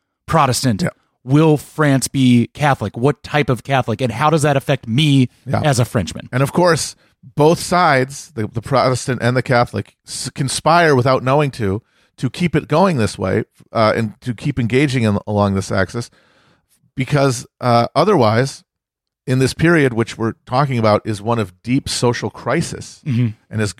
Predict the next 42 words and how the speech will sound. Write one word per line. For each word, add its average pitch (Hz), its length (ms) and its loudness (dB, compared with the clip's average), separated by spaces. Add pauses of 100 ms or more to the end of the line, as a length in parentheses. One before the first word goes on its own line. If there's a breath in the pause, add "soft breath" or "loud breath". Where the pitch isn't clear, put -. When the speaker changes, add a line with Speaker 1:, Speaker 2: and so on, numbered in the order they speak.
Speaker 2:
a 113 180 -8
crisis 117 380 -12
that's - 140 -20
only 131 160 -10
going 135 160 -6
to 123 60 -4
accelerate 139 520 2
over 104 180 2
the 95 60 -8
years, 104 460 -6 (600)
uh, 104 240 -2
a-, 90 140 -6 (100)
as 107 220 0
climate 113 380 0 (200)
kicks - 240 -10
in 101 160 0
and, 101 180 0
and, 95 200 -4
and 101 160 -6
other 101 420 2
exogenous 110 560 -2
shocks 95 280 -8
Speaker 1:
And 107 80 0
we'll 131 60 2
get 98 120 0
to 104 80 -4
Speaker 2:
start, 98 220 0
Speaker 1:
that. - 60 -16
Speaker 2:
start - 20 -16
piling 98 420 0
up. 90 200 -4 (340)
And 110 120 -8
that 160 200 0
crisis 147 360 -2
was 107 120 -4
gonna 156 160 0
be 147 100 2
expressed 123 400 -2
socially 113 360 0
somehow. 101 540 -4 (400)
And 107 220 -6
this, - 360 -2